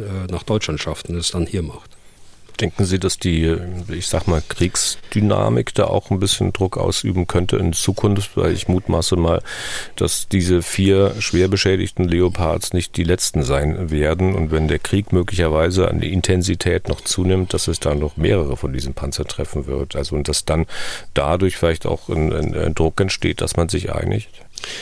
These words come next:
Speaker 1: Das kann gut sein. Das ist, äh, ich will jetzt keine Verluste herbeireden, aber es ist ja so, dass, äh, in dem Krieg, äh, Verluste gibt und, äh, es wird weitere Verluste geben. Aber der Druck ist eigentlich heute schon da, denn, äh, so eine Panzerreparatur, die bauen sie ja auch nicht von einem Tag auf den anderen auf.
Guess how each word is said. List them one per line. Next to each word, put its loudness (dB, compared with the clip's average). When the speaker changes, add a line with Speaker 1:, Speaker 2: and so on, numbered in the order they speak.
Speaker 1:
Das -10
kann -2
gut -2
sein. 2
Das -8
ist, -4
äh, -2
ich -12
will -4
jetzt 0
keine -2
Verluste -2
herbeireden, 0
aber -2
es -4
ist -2
ja -2
so, -4
dass, -2
äh, -4
in -8
dem -4
Krieg, -6
äh, -4
Verluste -4
gibt -6
und, -4
äh, -4
es -4
wird -4
weitere -4
Verluste -6
geben. -2
Aber 0
der 2
Druck -2
ist -2
eigentlich 2
heute 2
schon 0
da, 0
denn, 0
äh, -2
so 0
eine 2
Panzerreparatur, -2
die -4
bauen -2
sie 2
ja 2
auch 0
nicht -4
von -6
einem -6
Tag -8
auf -8
den -8
anderen -6
auf. -10